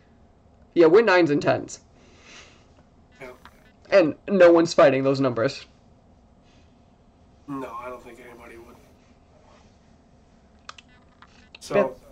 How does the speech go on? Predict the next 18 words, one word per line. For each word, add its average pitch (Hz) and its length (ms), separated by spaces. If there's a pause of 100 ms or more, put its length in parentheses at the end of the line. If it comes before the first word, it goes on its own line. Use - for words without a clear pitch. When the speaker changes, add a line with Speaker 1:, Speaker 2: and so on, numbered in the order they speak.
(540)
Speaker 1:
Yeah. 202 80 (480)
Speaker 2:
that's 160 220
gonna 156 180
wrap 147 280
it 147 80
up 139 100
for 147 120
that. 139 200
I 143 80
was 160 200
just 170 220
looking 139 320
through 127 300
the 123 100
rest 120 320
of 127 80
the 120 60
categories, 131 640